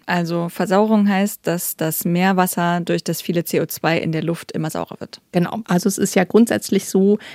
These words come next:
Speaker 2: dass C O zwei das Wasser saurer macht. Das kennt man vielleicht aus der Kohlensäure im Mineralwasser, ne?
Speaker 1: Das stimmt, ja.
Speaker 2: Das ist ja auch ein bisschen sauer. Und im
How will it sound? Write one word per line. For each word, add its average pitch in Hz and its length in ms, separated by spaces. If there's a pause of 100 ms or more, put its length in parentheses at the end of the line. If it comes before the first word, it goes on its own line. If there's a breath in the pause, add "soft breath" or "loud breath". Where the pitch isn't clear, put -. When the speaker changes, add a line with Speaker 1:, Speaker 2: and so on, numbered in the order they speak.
(120)
Speaker 2:
dass - 300
C - 180
O 180 80
zwei 180 300
das 202 180
Wasser 180 280
saurer 190 360
macht. 220 560
Das 175 100
kennt - 200
man 180 140
vielleicht - 500
aus - 120
der 208 240 (100)
Kohlensäure 175 580
im 160 100
Mineralwasser, - 800
ne? 226 240
Speaker 1:
Das 170 140
stimmt, 185 260
ja. 180 140
Speaker 2:
Das 156 120
ist - 160
ja 170 120
auch - 100
ein 202 120
bisschen 180 300
sauer. 226 300 (440 loud breath)
Und 190 200
im 175 300